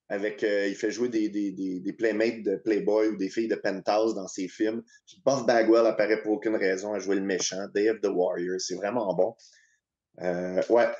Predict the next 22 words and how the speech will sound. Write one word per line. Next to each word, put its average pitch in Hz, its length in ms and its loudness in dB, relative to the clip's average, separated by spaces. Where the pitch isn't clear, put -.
fait 131 100 4
que 131 320 6
en 131 180 6
deux 175 160 4
mille 170 480 4
huit, 104 560 2
c'est - 180 -2
le, 110 260 2
le 104 80 2
dernier 117 300 -2
moment 117 380 -2
où, 104 340 -6
pour 113 160 -4
moi, 120 280 2
c'est, 110 260 0
c'est 104 160 -6
la 101 80 2
concrétisation, 113 800 0
c'est - 180 -2
quand 143 420 0
Mickey 147 380 -2
Rourke, 143 380 -2